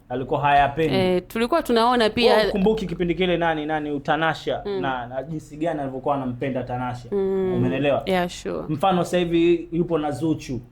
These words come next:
Speaker 1: umenelewa?
Speaker 2: Mm.
Speaker 1: Nadhani pia kwa Zuchu pia kuna kitu mimi bado s-, kama hajani-
Speaker 2: Kwa Mama Diamond ndo, ndo anamchagulia, uh, u-, mtoto wake, yani ndo anapendekeza
Speaker 1: Si-,
Speaker 2: nani
Speaker 1: sijasema
Speaker 2: mwanamke
Speaker 1: hivyo.
Speaker 2: mzuri.
Speaker 1: Sijajua.
Speaker 2: Ah, si according to maelezo.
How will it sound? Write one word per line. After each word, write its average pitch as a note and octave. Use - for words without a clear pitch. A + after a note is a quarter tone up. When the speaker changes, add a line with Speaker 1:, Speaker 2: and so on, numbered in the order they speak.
Speaker 1:
umenelewa? C#3
Speaker 2:
Mm. F#3+
Speaker 1:
Nadhani E3+
pia F#3+
kwa D#3+
Zuchu D#3
pia D#3
kuna D3
kitu D3+
mimi D3
bado C#3
s-, A2
kama D3+
hajani- C3
Speaker 2:
Kwa D4
Mama A3+
Diamond D4
ndo, G3
ndo F#3+
anamchagulia, G3
uh, E3+
u-, E3
mtoto F#3
wake, F#3
yani G3+
ndo G3
anapendekeza F#3
Speaker 1:
Si-, -
Speaker 2:
nani C#3
Speaker 1:
sijasema G#3
Speaker 2:
mwanamke F#3+
Speaker 1:
hivyo. F3+
Speaker 2:
mzuri. E3+
Speaker 1:
Sijajua. D#3+
Speaker 2:
Ah, F3
si A#3+
according C4+
to A3+
maelezo. G#3